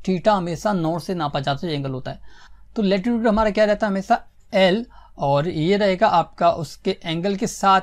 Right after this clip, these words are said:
है, उसके साथ बन रहा है, तो cos theta। वहीं मैं इसकी बात करूँ डिपार्चर की, तो वो रहता है एल sin theta। कन्फ्यूजन क्लियर हो गया?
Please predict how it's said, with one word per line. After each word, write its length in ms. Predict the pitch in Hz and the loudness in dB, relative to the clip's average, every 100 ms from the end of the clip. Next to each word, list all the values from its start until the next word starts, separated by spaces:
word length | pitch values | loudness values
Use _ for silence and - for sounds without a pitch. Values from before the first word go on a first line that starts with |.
| - | 0
है, 240 | 160 208 - - | -8 -8 -14 -12
उसके 220 | 165 - | -8 -8
साथ 200 | - 185 | -2 -2
बन 200 | 175 156 | -2 -4
रहा 160 | 139 170 | -4 -6
है, 60 | - - - - | -10 -20 -14 -12
तो 100 | - - | -6 0
cos 240 | 196 165 | 0 0
theta। 340 | - 139 131 151 - - - - - - - - - - - - - - - | -8 -10 -10 -12 -16 -20 -20 -18 -18 -18 -18 -16 -16 -16 -20 -18 -18 -14 -6
वहीं 360 | 156 175 196 240 | 0 2 4 6
मैं 280 | 208 214 | 4 0
इसकी 280 | - 143 - | -4 -4 2
बात 220 | 214 202 | 4 4
करूँ 200 | - 180 | 2 -2
डिपार्चर 500 | 175 165 170 180 175 | 0 0 2 2 0
की, 140 | 170 196 | -2 -2
तो 120 | 196 | 2
वो 100 | 190 | 2
रहता 220 | 175 - | 0 0
है 80 | - - | -4 -4
एल 220 | 175 202 - | -4 -4 -6
sin 340 | - - - | -12 -12 -12
theta। 320 | 160 185 - - - - - - - - - - - - - - | -16 -18 -20 -20 -20 -20 -20 -20 -20 -20 -20 -20 -20 -20 -20 -6
कन्फ्यूजन 440 | 180 175 214 208 | -6 -2 0 0
क्लियर 220 | 202 214 202 | 0 0 0
हो 100 | 185 | 2
गया? 180 | 214 | -2